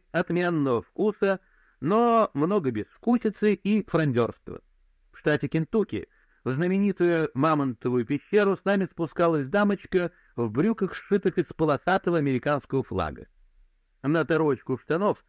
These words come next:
пошла синяя звёздная часть флага, означающая, как известно, число штатов Америки. И тогда, казалось, женская половина какого-нибудь городка соревнуется под девизом "Меньше тканей на теле".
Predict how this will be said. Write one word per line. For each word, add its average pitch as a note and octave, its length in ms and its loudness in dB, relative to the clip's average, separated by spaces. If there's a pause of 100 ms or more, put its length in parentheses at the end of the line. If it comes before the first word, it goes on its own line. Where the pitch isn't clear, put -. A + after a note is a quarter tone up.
(280)
пошла B3 400 0
синяя G#3 420 0
звёздная D3 460 0
часть D3 300 -2
флага, A#2 460 0
означающая, E3+ 600 -2
как D3 160 -2
известно, C#3 560 -2 (300)
число C3 380 0
штатов A#2+ 420 -4
Америки. E2+ 540 -6 (420)
И - 80 -4
тогда, G3 240 2
казалось, G#3 400 2 (100)
женская D3+ 540 0
половина E3 460 0
какого-нибудь C#3 560 -2
городка D3+ 600 -2 (320)
соревнуется F#3 560 2
под E3 300 -2
девизом C3+ 600 0 (180)
"Меньше D3+ 640 -2
тканей A3 640 -2
на E3 160 0
теле". G2+ 380 -4